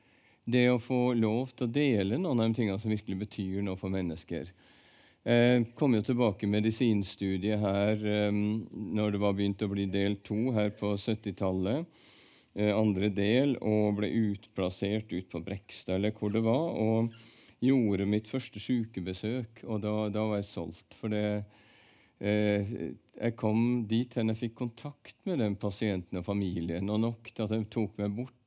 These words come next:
hvor jeg fikk se den der raden som jeg er blitt så kjent med av bilder, bryllupsbilder og <laughs> barnas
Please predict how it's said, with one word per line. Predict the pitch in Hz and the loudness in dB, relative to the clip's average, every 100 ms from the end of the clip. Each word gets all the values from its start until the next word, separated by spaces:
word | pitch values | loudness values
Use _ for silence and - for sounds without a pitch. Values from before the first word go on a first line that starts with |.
| - | -8
hvor | 113 | -4
jeg | 104 | -2
fikk | 110 | -4
se | - 107 | -4 -2
den | 107 | 0
der | 107 107 | 0 2
raden | 104 92 90 90 | 0 0 -2 -4
som | 98 107 | -4 -4
jeg | |
er | 101 | -2
blitt | 101 | -4
så | 104 98 | -6 -4
kjent | 98 101 107 | -4 -4 -2
med | |
av | 98 | -2
bilder, | 98 107 90 78 98 104 - | 0 0 0 -2 -6 -8 -6
bryllupsbilder | 107 113 92 92 87 - - 92 95 95 95 | 0 0 0 -2 -6 -10 -4 -2 -2 -2 -2
og | 95 98 - - - | -2 -4 -8 -18 -16
<laughs> | 254 240 196 - 110 | -12 -12 -14 -2 6
barnas | 120 107 101 104 110 - | 8 8 6 4 4 2